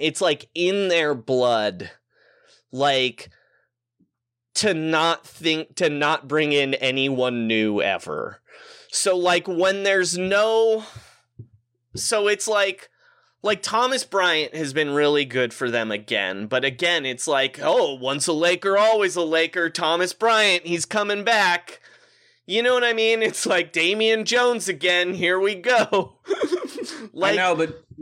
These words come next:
Speaker 2: d-, well,
Speaker 1: they
Speaker 2: ca-
Speaker 1: signed the same, like, fifteen guys to both be the G M and play for the team all
Speaker 2: Yeah.
Speaker 1: the time. <laughs>
Speaker 2: I will
Speaker 1: Um,
Speaker 2: say, though,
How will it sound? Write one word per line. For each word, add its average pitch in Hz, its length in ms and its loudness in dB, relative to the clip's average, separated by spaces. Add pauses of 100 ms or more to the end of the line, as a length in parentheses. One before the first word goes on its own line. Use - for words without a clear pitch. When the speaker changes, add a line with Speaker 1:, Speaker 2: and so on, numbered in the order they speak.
Speaker 2:
d-, 151 140 -4 (120)
well, 160 280 -2 (100)
Speaker 1:
they 233 260 0
Speaker 2:
ca- 160 120 0
Speaker 1:
signed 415 420 2
the 262 80 4
same, 247 600 0
like, 170 340 0 (100)
fifteen 190 640 0
guys 160 520 0
to 180 140 -2
both 160 460 -2
be 214 260 0
the 208 120 0
G 175 360 0
M 160 340 2 (100)
and 147 380 0
play 170 300 -2
for - 180 -6
the 165 160 -4
team 127 640 -2
all 135 220 0
Speaker 2:
Yeah. 139 180 -2
Speaker 1:
the - 60 -8
time. 107 560 -4
<laughs> 277 1160 -6
Speaker 2:
I 98 100 0
will 131 240 0
Speaker 1:
Um, 156 60 -4
Speaker 2:
say, 190 200 -2
though, 127 480 0